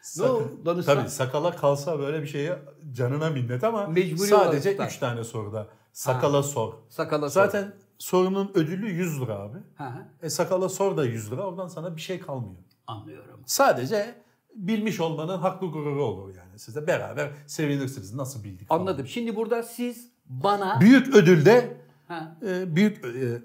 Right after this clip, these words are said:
Speaker 1: para ödülümüzün yanında, mesela para ödülünü alıyorsun. Para ödülümüzün yanında bütün soruları bilirsen abi. Yani on beşte on beş yaparsan
Speaker 2: Evet.
Speaker 1: sürpriz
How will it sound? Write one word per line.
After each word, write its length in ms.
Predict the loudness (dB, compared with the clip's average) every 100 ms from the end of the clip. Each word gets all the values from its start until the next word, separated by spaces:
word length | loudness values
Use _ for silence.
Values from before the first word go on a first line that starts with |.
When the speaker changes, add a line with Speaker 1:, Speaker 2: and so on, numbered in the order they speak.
| -4
Speaker 1:
para 240 | 6 6
ödülümüzün 580 | 8 6 6 4 2 0
yanında, 400 | 2 0 0 0
mesela 520 | -2 0 -2 -4 -6 -4
para 160 | 0
ödülünü 420 | 2 0 -4 -6 -8
alıyorsun. 600 | -8 -10 -8 -6 -6 -8 _ _ _
Para 160 | 4
ödülümüzün 640 | 4 4 2 0 0 0 0
yanında 600 | 0 0 0 0 -2 -6 -18 _ _ _ _
bütün 320 | -2 2 2
soruları 540 | 2 0 0 0 0 -2
bilirsen 380 | -2 -4 -6
abi. 320 | -10 -8 -10 -12 -20 -18 4
Yani 200 | 4 6
on 260 | 8 8
beşte 240 | 6 0 -2
on 240 | -4 -2
beş 220 | -2 0
yaparsan 680 | 0 4 4 4 0 0 -4 -14
Speaker 2:
Evet. 140 | -16 -16 -20 _ _ _ _ _ _ _ _ _ _
Speaker 1:
sürpriz 760 | -8 -2 -2 2 0 0 -6 -14